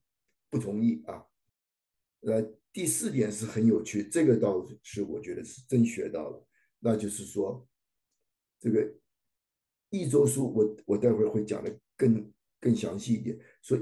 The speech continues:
益州书的价值其实可能很高，跟赏书是一样，以前我们太小看它了。好，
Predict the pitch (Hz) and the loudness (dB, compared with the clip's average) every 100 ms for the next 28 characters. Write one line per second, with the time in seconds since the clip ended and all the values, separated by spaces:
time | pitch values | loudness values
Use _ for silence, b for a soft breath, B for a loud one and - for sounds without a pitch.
0 | - - 165 131 139 123 127 107 104 131 | -4 -6 -4 0 2 2 2 0 4 2
1 | 90 82 - 80 - - 98 113 - - | 2 -4 -12 -14 -12 -12 -8 -8 -8 -8
2 | 110 101 - - 98 95 120 110 - - | -8 -10 -12 -4 -4 -2 0 0 -2 -8
3 | 107 107 104 101 117 B B - 117 104 | -12 -10 -10 -2 -2 B B -8 -6 -6
4 | - - 113 113 - - - - _ _ | -6 -2 0 0 -2 -6 -12 -16 _ _
5 | - 113 - 104 - 95 82 82 - _ | -4 0 0 -2 -2 -4 -6 -10 -12 _
6 | _ _ _ _ _ _ _ - 104 113 | _ _ _ _ _ _ _ -10 -6 -6